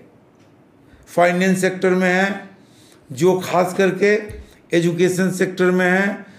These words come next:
जो व्यक्ति bank से loan लेके बैठे हुए हैं, उनको bank आज काफ़ी तंग कर सकता है। जो व्यक्ति गुप्तचर हैं, उनको काफ़ी लाभ मिलेगा।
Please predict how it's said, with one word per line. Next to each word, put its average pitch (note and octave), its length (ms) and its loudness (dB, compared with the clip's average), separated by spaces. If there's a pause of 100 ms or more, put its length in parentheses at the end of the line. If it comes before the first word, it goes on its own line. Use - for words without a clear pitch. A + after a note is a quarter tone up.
(160)
जो F3 160 2
व्यक्ति F3+ 300 0
bank F3 460 0
से F#3+ 160 0
loan F3+ 280 0
लेके F#3 260 0
बैठे F3 520 0
हुए F#3 280 2
हैं, F#3 400 0 (380)
उनको E3+ 300 -2
bank F3 460 0
आज E3+ 200 0
काफ़ी F3 340 0
तंग F#3 420 0
कर F3+ 120 0
सकता F3+ 580 2
है। G3 240 -6 (880)
जो F3 120 4
व्यक्ति F3+ 300 2
गुप्तचर E3+ 600 0
हैं, F3+ 120 2
उनको F3+ 240 0
काफ़ी F3+ 380 0
लाभ F3 280 4
मिलेगा। F#3 720 2